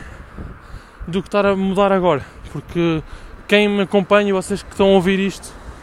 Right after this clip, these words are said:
e que me acompanham, de certa forma já estão habituados a este formato. Ah, e eu sei que há pessoas que vão ouvir todas as semanas e que esperam para sair o episódio, portanto, já. Ou seja, aquilo que eu arranjei, a forma que eu arranjei e que eu acho que resulta,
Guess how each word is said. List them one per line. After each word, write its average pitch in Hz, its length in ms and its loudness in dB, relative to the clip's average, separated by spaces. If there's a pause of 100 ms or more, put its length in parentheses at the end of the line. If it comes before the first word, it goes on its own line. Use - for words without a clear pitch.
(240)
e 202 60 -6
que 175 100 -6
me 214 60 0
acompanham, 208 500 -2
de 202 80 -10
certa 226 300 0
forma 233 320 2
já 226 60 4
estão 226 180 0
habituados 220 360 -2
a 226 60 2
este - 140 -6
formato. 233 400 2 (680)
Ah, 160 120 -2
e 175 80 2
eu 196 80 6
sei 220 160 0
que 208 100 -2
há 196 80 6
pessoas 220 360 0
que - 120 -12
vão 208 160 2
ouvir 220 340 4
todas 214 280 0
as 214 100 -2
semanas 208 340 -2 (720)
e 180 60 -4
que - 80 -12
esperam 214 420 6
para 214 100 -2
sair 208 280 0
o 202 180 0
episódio, 185 440 0
portanto, 170 360 -4 (160)
já. 180 220 2 (1000)
Ou 202 120 0
seja, 190 320 4
aquilo 214 340 0
que - 100 -4
eu 240 140 4
arranjei, 208 540 2 (160)
a 180 40 -8
forma 214 300 0
que 175 60 -4
eu 214 120 2
arranjei 202 420 2
e - 20 -2
que 156 120 -6
eu 190 60 2
acho 196 200 0
que - 120 -6
resulta, 196 420 0